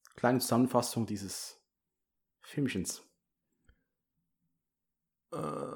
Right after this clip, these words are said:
Speaker 2: okay, also ich hatte kurz eine Idee und dann hast du mehr Details hinzugefügt, die meine Idee wieder zunichte gemacht haben. Und irgendwie sagt mir das was. Ich könnte mir vorstellen,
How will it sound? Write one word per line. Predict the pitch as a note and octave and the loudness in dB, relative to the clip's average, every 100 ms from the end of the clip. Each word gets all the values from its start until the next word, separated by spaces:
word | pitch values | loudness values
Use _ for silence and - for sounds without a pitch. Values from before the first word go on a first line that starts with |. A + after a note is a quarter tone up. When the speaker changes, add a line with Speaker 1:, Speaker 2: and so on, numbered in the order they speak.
| - - D3 - C3+ C6+ _ _ - - _ _ _ | -10 -14 -16 -20 -20 _ _ _ -20 -20 _ _ _
Speaker 2:
okay, | - - - - A2+ A2+ | -20 -14 -6 0 2 2
also | A2+ A2 A#2 A2+ - - _ _ - | 0 2 0 -2 -6 -16 _ _ -10
ich | C3+ D3 | 2 4
hatte | D#3 | 6
kurz | - E3+ - | 8 8 6
eine | D3 C3+ | 6 6
Idee | A2+ C3 E3+ G#3 A3 A#3 B3+ - _ | 8 6 8 8 6 4 0 -10 _
und | C#3+ C3+ C3 | 0 6 6
dann | C#3 C3+ | 6 4
hast | C3+ - | -2 0
du | B2+ | 4
mehr | B2 | 4
Details | C#3+ C#3+ C3+ - - - _ _ _ | 4 4 2 0 -12 -16 _ _ _
hinzugefügt, | C3+ A#2 C3+ C#3 D3 - E3+ - _ | -6 -6 -6 -4 -4 -2 -4 -4 _
die | B2 | -4
meine | A#2 A#2 A2 | 0 0 0
Idee | A2 A2+ | 2 2
wieder | A2+ G#2+ | 4 0
zunichte | - G2+ - D3+ | 0 -4 -2 -2
gemacht | C#3 C#3 C3+ - | 0 -2 -6 -4
haben. | C3 B2+ B2+ C3 C3 - - - - - | 2 2 2 -4 -8 -18 -20 -20 -20 -6
Und | G#2 G#2 - - | -2 -2 -2 0
irgendwie | C3+ D3+ D3 C3+ | 8 8 10 10
sagt | A#2+ D3+ F#3 | 12 10 10
mir | |
das | E3+ E3+ D#3+ | 6 6 6
was. | D#3+ - | 4 4
Ich | - | -6
könnte | - C3+ C3+ | 0 0 2
mir | B2 | 0
vorstellen, | - C#3+ E3 - E3+ E3 F3 F3 | 2 6 6 6 4 4 4 -2